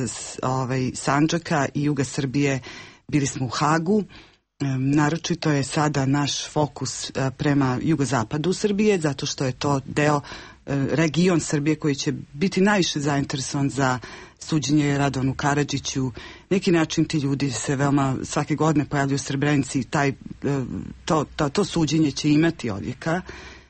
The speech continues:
Tako da smo i već unapred pripe-, pripremamo novinare i treniramo ih ne samo o nekim osnovnim činjenicama koje su vezane za naše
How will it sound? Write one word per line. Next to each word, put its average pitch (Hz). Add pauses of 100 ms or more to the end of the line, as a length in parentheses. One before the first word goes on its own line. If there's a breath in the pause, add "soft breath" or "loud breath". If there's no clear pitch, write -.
(160 loud breath)
Tako 196
da 214
smo 214
i 220
već 214
unapred 185
pripe-, 160
pripremamo 160 (120)
novinare 151
i 147
treniramo 180
ih 147
ne 240
samo 254
o 190
nekim 185 (180 loud breath)
osnovnim 175
činjenicama 160 (280 loud breath)
koje 165
su 165
vezane 170
za 151
naše 190